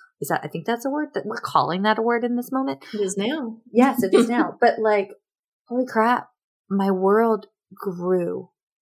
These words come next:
Speaker 1: I grew. It's okay to be uncomfortable when you're learning. That's okay. Embrace the uncomfortable. Sit in the uncomfortable is what Doctor Burns would, you know, I love when she says that. Remember, it's okay to be uncomfortable,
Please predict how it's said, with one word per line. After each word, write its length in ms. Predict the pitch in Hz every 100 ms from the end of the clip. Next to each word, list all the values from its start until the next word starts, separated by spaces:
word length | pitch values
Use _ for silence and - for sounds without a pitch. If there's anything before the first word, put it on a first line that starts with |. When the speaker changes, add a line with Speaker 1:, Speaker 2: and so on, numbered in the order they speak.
| _ -
Speaker 1:
I 560 | 214 233 254 220 165 - - 170
grew. 560 | 175 165 160 175 190 _ _ _ -
It's 240 | 254 262
okay 560 | 302 294 - 226 220 220
to 100 | 226
be 200 | 196 185
uncomfortable 760 | 170 151 165 170 185 165 156
when 160 | 151 151
you're 200 | - 143
learning. 480 | 147 151 - - 180 _ _ _ -
That's 320 | 196 240 - - -
okay. 840 | 214 208 - - 175 208 170 - - _ _ -
Embrace 600 | 208 190 175 185 220 -
the 360 | - 208 196 180 _ _
uncomfortable. 840 | 190 190 196 180 170 180 - - -
Sit 480 | - - 226 - -
in 160 | - 196
the 180 | 190 185
uncomfortable 760 | - 185 - 175 175 - 170 -
is 140 | 190 185
what 280 | 180 - -
Doctor 280 | 175 -
Burns 400 | 170 165 160 160 -
would, 280 | 185 170 - _ _ -
you 140 | 202
know, 240 | 180 60 - -
I 100 | 190
love 320 | 170 180 180
when 120 | 196
she 160 | 190 190
says 240 | - 180 175
that. 200 | 156 -
Remember, 440 | 196 214 269 277
it's 160 | 262 -
okay 380 | 208 208 208 214
to 100 | 214
be 300 | 196 202 196
uncomfortable, 960 | 170 180 170 180 190 - - - -